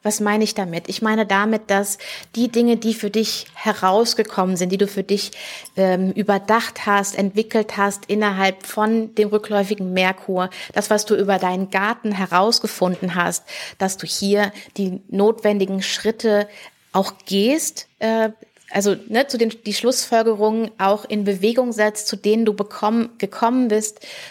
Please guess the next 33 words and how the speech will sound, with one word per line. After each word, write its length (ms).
dass 180
du 100
dir 120
nochmal 500
den 140
ganzen 480
Mondzyklus, 880
die 100
Zeit 460
ab 220
dem 160
zwanzigsten 560
April 580
nochmal 440
anschaust. 880
Ähm, 400
das 140
ist 120
jetzt 200
ja 80
ein 100
Finsternis-Mondzyklus 1120
gewesen. 320
Das 120
heißt, 240
hier 160
ist 220
auch 180
ganz 340
viel, 420
ähm, 460
Potenzial 1120
für 640